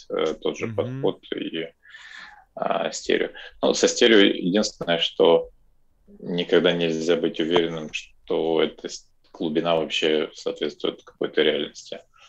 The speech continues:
Speaker 1: То есть, а, почему у RealSense это было,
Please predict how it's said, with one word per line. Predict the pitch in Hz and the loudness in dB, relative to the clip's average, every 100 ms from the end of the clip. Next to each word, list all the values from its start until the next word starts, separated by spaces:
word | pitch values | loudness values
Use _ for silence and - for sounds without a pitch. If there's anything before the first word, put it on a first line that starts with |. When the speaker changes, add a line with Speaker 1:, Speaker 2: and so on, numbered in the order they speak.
| _ - | _ -4
Speaker 1:
То | - | -4
есть, | - - | -4 -4
а, | - 82 73 - | 0 2 0 -4
почему | - - 87 | -6 -2 -2
у | 85 92 87 | 0 4 6
RealSense | 82 - 87 - 82 | 4 2 0 0 0
это | 82 | 0
было, | 80 82 80 | 4 4 4